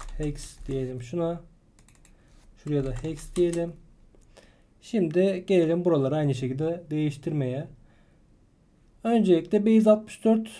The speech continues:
bu bir kütüphane olduğu için kütüphanede herhangi bir değişiklik yok. Sadece şu altmış dört otuz iki yaptım.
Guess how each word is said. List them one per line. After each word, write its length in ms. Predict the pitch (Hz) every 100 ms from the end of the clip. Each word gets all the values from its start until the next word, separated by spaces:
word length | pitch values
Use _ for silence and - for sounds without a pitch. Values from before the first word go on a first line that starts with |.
| - -
bu 240 | 214 208
bir 180 | 214 214
kütüphane 440 | - - 208 208
olduğu 240 | 208 202 180
için 200 | 147 214
kütüphanede 420 | - - 180 160
herhangi 360 | 185 185 151 143
bir 40 |
değişiklik 560 | 139 127 - - 220 202
yok. 400 | 120 - - - - - -
Sadece 600 | 240 185 139 147 208 220 - - _ - -
şu 240 | - 220
altmış 380 | 202 208 190 -
dört 200 | 170 143
otuz 260 | 151 - -
iki 160 | -
yaptım. 600 | 220 220 - 220 220 196